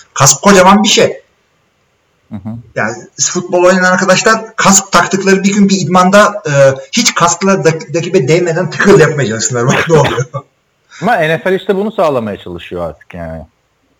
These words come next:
Speaker 1: Abi yani
Speaker 2: Neredeyse.
Speaker 1: olacak da bilmiyorum. Yani şiddetleri azaltacaksın. Bir yerden sonra yapacak bir şey yok.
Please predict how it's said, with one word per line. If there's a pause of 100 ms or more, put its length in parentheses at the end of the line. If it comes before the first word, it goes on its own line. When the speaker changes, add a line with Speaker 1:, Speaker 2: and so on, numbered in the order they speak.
(440)
Speaker 1:
Abi
yani
Speaker 2:
Neredeyse.
Speaker 1:
olacak
da
bilmiyorum.
Yani (360)
şiddetleri
azaltacaksın.
Bir
yerden
sonra
yapacak
bir
şey
yok.